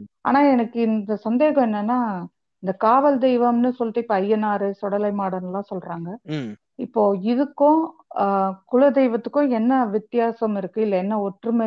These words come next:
Speaker 1: எதனா இருக்கா? எ-, எப்படி இது ரெண்டுத்தையும் புரிஞ்சுக்கிறது?
Speaker 2: இல்ல தோழர். அதாவது நீங்க குலதெய்வம்னு நீங்க பாக்குறப்போ, அ, பழைய வழிபாடு முறைகள்ல இருந்து கண்டினியூ ஆகுற ஒரு சிலதும் இருக்கு. இப்ப இந்த ஆணவ கொலைகள் வந்து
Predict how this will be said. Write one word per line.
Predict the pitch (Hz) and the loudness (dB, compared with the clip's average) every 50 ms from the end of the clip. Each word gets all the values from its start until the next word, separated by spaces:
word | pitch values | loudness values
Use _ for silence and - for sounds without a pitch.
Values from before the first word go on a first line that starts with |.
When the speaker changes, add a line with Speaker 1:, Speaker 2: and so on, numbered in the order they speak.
| 208 | 0
Speaker 1:
எதனா | 196 180 185 185 185 185 | -2 -2 -2 -4 -4 -4
இருக்கா? | 175 170 - - 175 170 175 208 - _ _ _ _ _ _ - | -4 -4 -6 -4 -2 -2 -2 -4 -6 _ _ _ _ _ _ -12
எ-, | 170 185 190 185 - - | -8 -4 -4 -4 -4 -4
எப்படி | 190 185 - - 240 254 240 220 202 | -8 -8 -4 -2 0 0 2 2 0
இது | 196 185 180 185 | -2 -2 -2 -2
ரெண்டுத்தையும் | 180 180 185 196 196 - 220 214 214 196 | -2 -2 -2 -2 -4 -4 -4 -6 -6 -6
புரிஞ்சுக்கிறது? | - 196 196 190 - 190 - 175 165 165 151 _ - - _ _ - 175 | -6 -6 -4 -4 -6 -6 -8 -8 -8 -8 -10 _ -18 -20 _ _ -18 -12
Speaker 2:
இல்ல | 156 165 196 202 | -8 -6 -6 -6
தோழர். | 180 - 127 117 117 117 113 | -4 -4 -4 -4 -4 -6 -6
அதாவது | - 120 123 135 147 170 185 180 180 196 208 202 196 190 180 156 | -4 -4 0 2 2 2 2 2 0 0 0 2 2 2 2 0
நீங்க | 147 147 143 139 131 - | 0 -2 -2 -4 -4 -6
குலதெய்வம்னு | - 156 170 190 196 202 202 196 196 196 208 208 208 | -4 -2 0 0 2 2 2 2 2 2 0 0 0
நீங்க | 196 190 175 156 135 | 0 -2 -4 -4 -2
பாக்குறப்போ, | - 127 143 151 - 151 135 117 - 117 135 175 220 233 _ _ _ _ _ _ _ - | -2 -2 -2 -2 -4 -6 -8 -6 -6 -6 -4 -4 -4 -6 _ _ _ _ _ _ _ -8
அ, | 127 127 127 123 123 123 123 123 123 123 123 123 117 120 _ _ _ _ _ _ _ - | -6 -4 -2 -2 0 0 0 0 -2 -2 -2 -4 -6 -8 _ _ _ _ _ _ _ 0
பழைய | 131 143 175 202 214 214 208 202 | 0 2 4 4 4 4 4 6
வழிபாடு | 190 180 190 202 190 208 208 196 196 | 4 4 4 4 4 4 4 4 2
முறைகள்ல | 190 180 180 175 165 175 170 170 170 | 0 0 0 0 0 -2 -2 -2 -2
இருந்து | 165 165 175 180 190 196 202 - | -2 -2 -2 -4 -2 -2 -2 -2
கண்டினியூ | 160 147 156 - 175 180 185 180 | -2 -4 -4 -6 -6 -6 -4 -2
ஆகுற | 175 170 160 160 156 151 | -2 -2 -2 -2 -2 -2
ஒரு | 147 143 139 | -2 -2 -4
சிலதும் | - - 147 143 143 139 151 160 151 135 | -6 -6 -2 0 0 0 0 0 -2 -2
இருக்கு. | 131 131 135 - - 107 - _ _ _ | -2 -4 -6 -8 -12 -16 -16 _ _ _
இப்ப | - 123 - 127 123 | -14 -10 -6 -6 -4
இந்த | 123 117 | -2 -2
ஆணவ | 113 120 143 165 175 175 175 | -2 0 2 2 2 2 0
கொலைகள் | - 170 165 160 151 160 151 151 | 0 0 0 0 0 0 -2 -2
வந்து | 151 151 156 160 175 190 | -4 -4 -6 -4 -2 0